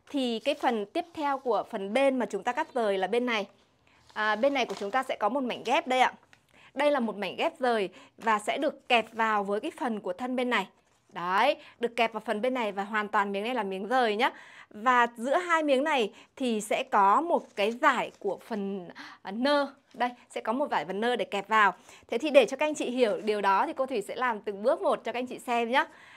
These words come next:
Ví dụ như cái phần này của chúng ta được nối thêm thì cô sẽ có một cái vải như thế này. Có một cái vải như thế này của mẫu hoa hồng và cô sẽ được nối vào đây. Đấy,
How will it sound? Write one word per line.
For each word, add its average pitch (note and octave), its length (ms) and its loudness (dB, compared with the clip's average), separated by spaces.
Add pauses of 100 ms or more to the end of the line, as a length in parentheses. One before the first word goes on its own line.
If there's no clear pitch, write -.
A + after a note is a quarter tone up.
(100)
Ví B3+ 120 -4
dụ E4+ 200 2
như C#4 160 -4
cái C4 100 -2
phần C#4+ 140 -2
này G#3+ 100 0
của F#3+ 100 -4
chúng F3+ 140 -10
ta A#3 140 0
được A3+ 140 -2
nối G3 260 -4
thêm C4+ 320 -4 (320)
thì A#3 140 -8
cô C4+ 220 -2
sẽ C4+ 140 -4
có G3+ 140 -2
một B3+ 160 -4
cái G#3 100 -2
vải A3+ 300 2
như G#3+ 100 -6
thế A3+ 100 -2
này. B3 220 -4 (580)
Có G3+ 120 -2
một C4+ 140 -6
cái A3 80 -4
vải A3 240 0
như G3 100 -8
thế A#3+ 100 -6
này C#4 260 -4 (200)
của A#3 380 -2
mẫu G3+ 220 -2
hoa C#4+ 140 -2
hồng A#3+ 220 0 (260)
và F#3 100 -4
cô B3 160 -2
sẽ A#3+ 100 -4
được A#3 180 -2
nối G3 240 -2
vào F#3+ 100 0
đây. A3 180 2 (920)
Đấy, F3+ 280 -6